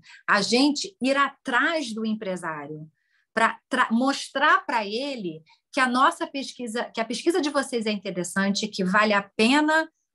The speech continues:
o investimento nessa pesquisa. E aí, qual, qual é o benefício disso tudo? De novo, vocês vão ter recurso financeiro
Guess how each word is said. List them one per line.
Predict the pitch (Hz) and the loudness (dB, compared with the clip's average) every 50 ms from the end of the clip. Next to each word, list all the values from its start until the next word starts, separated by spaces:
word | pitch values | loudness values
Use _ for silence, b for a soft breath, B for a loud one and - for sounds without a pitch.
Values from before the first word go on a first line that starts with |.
| _ | _
o | - 220 220 | -6 -4 -2
investimento | 220 214 208 214 220 214 - 214 202 196 190 190 196 190 196 | -2 -2 -2 -4 -6 -4 -6 -8 -6 -4 -6 -6 -6 -6 -4
nessa | 196 190 190 190 180 | -4 -4 -4 -4 -6
pesquisa. | - 180 180 185 - - - 190 185 185 185 190 185 190 190 185 - - _ _ _ _ _ _ _ _ _ _ _ _ _ b b b b b b b b b _ _ 247 | -2 -2 -2 -2 -4 -4 -2 0 2 2 2 2 2 2 2 0 -4 -14 _ _ _ _ _ _ _ _ _ _ _ _ _ b b b b b b b b b _ _ 2
E | 285 339 | 4 4
aí, | 330 277 247 254 277 330 339 - - | 4 4 4 4 4 4 2 2 0
qual, | - 339 311 - - _ | 0 0 0 0 -2 _
qual | - 349 453 | 0 0 2
é | |
o | 453 | 2
benefício | 466 440 415 392 - - - 285 277 277 - 269 | 0 0 0 -6 -10 -4 -2 0 0 0 -4 -8
disso | 214 214 240 226 - 240 | -10 -8 -10 -8 -8 -10
tudo? | 226 - 196 180 165 156 151 156 151 170 - _ _ | -6 -4 -4 -2 -2 -4 -6 -10 -12 -14 -16 _ _
De | - 175 233 | 0 4 6
novo, | 285 294 247 208 185 160 | 6 6 6 6 4 2
vocês | 170 196 190 - 196 180 | 0 -2 0 0 -2 -2
vão | 196 190 | -2 -2
ter | 202 202 | 0 0
recurso | 208 196 196 233 269 269 - | 0 0 0 0 -2 -2 -2
financeiro | - 277 254 240 233 233 - 196 190 208 220 220 - | -2 0 0 0 0 -2 -2 -2 -2 -2 -4 -6 -10